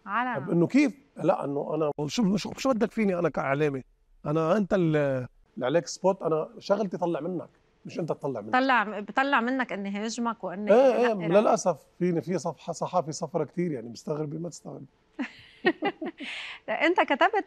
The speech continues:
Speaker 1: هيدي المواضيع الشائكة اللي عم نحكي عليها وعملت ديبيت لوالدك.
Speaker 2: صحيح.
Speaker 1: الفنان محمد اسكندر. طب أنت، آه،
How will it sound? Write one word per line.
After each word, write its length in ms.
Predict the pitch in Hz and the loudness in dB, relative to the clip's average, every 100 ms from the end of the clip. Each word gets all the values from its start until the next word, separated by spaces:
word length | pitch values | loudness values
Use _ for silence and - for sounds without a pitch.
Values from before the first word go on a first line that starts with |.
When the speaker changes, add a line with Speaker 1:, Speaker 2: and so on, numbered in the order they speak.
| 269 | 2
Speaker 1:
هيدي 240 | 254 233 | 2 4
المواضيع 560 | 226 214 202 185 277 214 | 2 2 -2 2 2 2
الشائكة 560 | - 247 - 226 208 | 0 -2 -2 -2 -6
اللي 160 | 185 180 | -4 -2
عم 140 | 185 | -2
نحكي 280 | 240 - 240 226 208 | -4 -4 -2 -2 -2
عليها 520 | - 208 214 254 254 | -2 -4 -2 -2 0
وعملت 360 | 233 233 247 214 | 0 0 0 -4
ديبيت 500 | 180 208 240 294 330 - - - | -4 0 0 0 -4 -12 -20 -4
لوالدك. 640 | 247 302 320 170 180 - - _ _ _ - | 0 2 2 0 -4 -6 -16 _ _ _ -8
Speaker 2:
صحيح. 360 | 151 143 147 | 2 2 2
Speaker 1:
الفنان 340 | 135 - 226 214 | -2 -4 -4 -4
محمد 300 | 202 208 202 | -6 -8 -8
اسكندر. 480 | - 208 208 190 185 - _ _ | -10 -8 -6 -6 -6 -14 _ _
طب 200 | 233 214 | -8 -6
أنت، 200 | 285 302 | -4 0
آه، 880 | 320 302 - 240 247 240 220 - - | 2 2 0 -2 0 0 -2 -6 -12